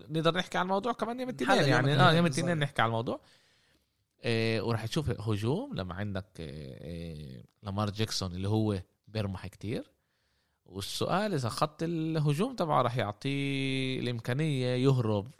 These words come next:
Speaker 1: هون ولا هون، أو، آه، يرمح ل-،
Speaker 2: يفتح له الطريق.
Speaker 1: آه، يفتح له الطريق.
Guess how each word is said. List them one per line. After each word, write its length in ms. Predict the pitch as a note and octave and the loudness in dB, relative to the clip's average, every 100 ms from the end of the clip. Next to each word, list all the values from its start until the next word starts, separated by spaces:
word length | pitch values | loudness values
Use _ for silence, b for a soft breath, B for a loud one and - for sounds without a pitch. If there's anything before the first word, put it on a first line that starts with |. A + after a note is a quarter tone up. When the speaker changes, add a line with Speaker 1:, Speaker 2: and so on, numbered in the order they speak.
| _ _ - | _ _ 2
Speaker 1:
هون 180 | A#2+ B2 | 4 4
ولا 200 | A2+ G#2+ | 4 6
هون، 280 | B2+ C3 | 6 4
أو، 400 | G2+ G2+ G2+ G#2 - | 4 0 -2 -2 -4
آه، 580 | - - - - - - - G1+ _ _ _ _ _ _ - | -4 -6 -10 -12 -12 -14 -16 -20 _ _ _ _ _ _ -2
يرمح 440 | B2 A#2+ G#2+ G2 | 2 2 2 -2
ل-، 80 | G2+ | 0
Speaker 2:
يفتح 160 | G2+ G2 | 2 2
له 120 | F#2 | 2
الطريق. 200 | F#2 B2+ | 0 0
Speaker 1:
آه، 80 | A#2 | 0
يفتح 280 | G#2+ B2 A2 | 0 -4 -6
له 60 | |
الطريق. 380 | - G2+ C#3 B3+ | -6 -6 -6 -8